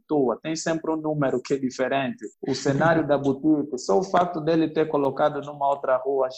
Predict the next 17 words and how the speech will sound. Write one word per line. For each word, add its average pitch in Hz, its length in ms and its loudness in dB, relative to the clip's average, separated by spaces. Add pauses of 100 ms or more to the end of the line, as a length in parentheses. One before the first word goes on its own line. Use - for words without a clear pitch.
já 165 200 6
é 170 120 4
algum 151 340 0
fator 139 420 -6
diferencial. 127 800 -4 (280)
Então, 175 240 0
eu 175 160 2
acho 170 180 0
que - 100 -20
devemos 160 480 0
ser 151 220 -2
pa-, 131 280 -2
eh, 127 360 -2
compreensivos 127 760 -2
quanto 127 400 -2
a 117 80 2
isso. 123 460 0